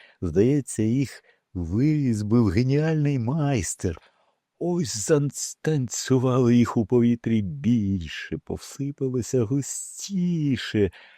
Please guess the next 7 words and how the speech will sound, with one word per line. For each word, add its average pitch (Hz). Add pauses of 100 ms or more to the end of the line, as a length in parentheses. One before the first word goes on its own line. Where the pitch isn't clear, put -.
(600)
Занепокоєно 82 (200)
цинькнуло 90
вгорі 98
на 87
дереві 98 (240)
заклопотана 101
синичка. 107